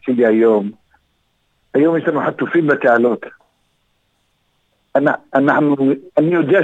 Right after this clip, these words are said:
שעובדים בפינצטה, בפינצטות שם עובדים. וה-, וזה עולה לנו ב-, ב-, בדמים, זה עולה לנו. אבל חייבים לשחרר את החטופים. אין, אין פה, אין פה, יאללה, בכלל, אין פה מה לדבר בכלל.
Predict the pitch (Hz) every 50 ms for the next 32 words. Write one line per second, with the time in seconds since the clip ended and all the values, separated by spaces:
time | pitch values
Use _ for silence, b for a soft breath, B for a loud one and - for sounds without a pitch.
0 | - - 165 160 147 151 175 156 143 147 143 - 156 151 131 - - - 196 190
1 | - - - 117 101 - - B B B B B B B _ - 165 147 - -
2 | 190 196 - - 285 330 262 - 190 160 - - 151 135 123 123 117 110 98 92
3 | 107 104 98 98 101 - _ _ _ _ _ b b b b b b b _ _
4 | _ - 127 143 147 143 139 139 139 - - - - - - 156 165 165 - 135
5 | 139 131 175 165 185 196 233 247 240 233 214 214 208 180 185 185 151 147 180 165
6 | 147 147 156 147 156 175 196 190 143 120 135 123 117 113 110 104 98 95 98 90
7 | - - - - - _ _ _ _ _ _ _ _ _ _ _ _ _ _ -
8 | 123 135 131 127 147 139 135 131 156 160 143 - - - 135 135 131 131 - 127
9 | - 123 120 - 113 - - - 120 127 139 139 135 - _ _ _ _ _ _
10 | _ _ _ _ - 151 160 160 160 160 175 170 160 147 - - 147 143 135 131
11 | 131 131 139 - - - 143 147 143 - - - _ _ 135 131 - - - -
12 | 135 - 127 131 139 135 123 107 98 - - 107 123 - - 170 160 - 160 151
13 | 151 160 165 156 147 131 135 123 117 156 147 131 123 123 - - - - 95 95